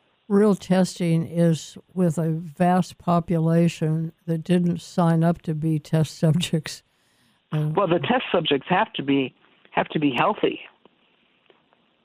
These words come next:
Speaker 2: Um, you, you know, you don't test drugs on people who have a lot of comorbidities. So chances are the patient for whom you're prescribing is very different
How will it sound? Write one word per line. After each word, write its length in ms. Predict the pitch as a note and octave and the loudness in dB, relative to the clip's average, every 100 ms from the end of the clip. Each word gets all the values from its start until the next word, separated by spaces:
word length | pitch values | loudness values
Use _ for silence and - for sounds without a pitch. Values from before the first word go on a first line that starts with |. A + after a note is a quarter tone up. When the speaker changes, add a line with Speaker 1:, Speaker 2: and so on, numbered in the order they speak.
| - | -4
Speaker 2:
Um, 220 | D#3+ D3+ | -2 0
you, 300 | - D#3 E3 | -2 -2 0
you 200 | D3+ D#3+ | 2 2
know, 60 | D#3+ | 2
you 180 | D3 | 2
don't 280 | D#3 F#3+ E3+ - | 2 0 -2 -4
test 400 | E3+ E3 - C3+ | -4 -4 -6 -4
drugs 380 | E3+ E3+ C3+ C3+ - _ _ D3+ | -2 -2 -4 -12 -20 _ _ -6
on 140 | D3 | -6
people 360 | - E3+ D3 C#3 | -2 -2 0 0
who 80 | |
have 120 | C#3+ C#3 | 0 0
a 60 | |
lot 380 | C#3 C#3+ C#3 C3 _ D3+ | 0 2 0 -4 _ -4
of 140 | C#3 - | -4 -6
comorbidities. 840 | - D3+ C#3+ C3 C#3+ C#3 C3 C3 - - - - - | -4 -2 0 0 0 0 -2 -4 -6 -18 -20 -20 -6
So 100 | D#3 | -2
chances 480 | - F3+ F3 - D3+ | 0 0 0 -2 -2
are 260 | D3+ C#3 C3 _ _ - _ _ | 0 0 -2 _ _ -20 _ _
the 80 | D#3 | -4
patient 500 | - F#3 - D#3 - - | -2 -2 0 -4 -6 -8
for 80 | |
whom 260 | C3+ D#3 D3 | -4 0 2
you're 160 | E3 F#3+ | 0 0
prescribing 840 | - C3+ - - G3+ E3 C#3 C#3 - _ - - _ _ | -2 -4 -6 -2 0 0 -2 -4 -8 _ -20 -20 _ _
is 220 | D#3+ C#3+ C#3+ | -2 -2 0
very 360 | G3 F3+ D#3 C#3 | 2 2 0 -2
different 460 | F3+ - D#3 C#3+ | -4 -2 -6 -6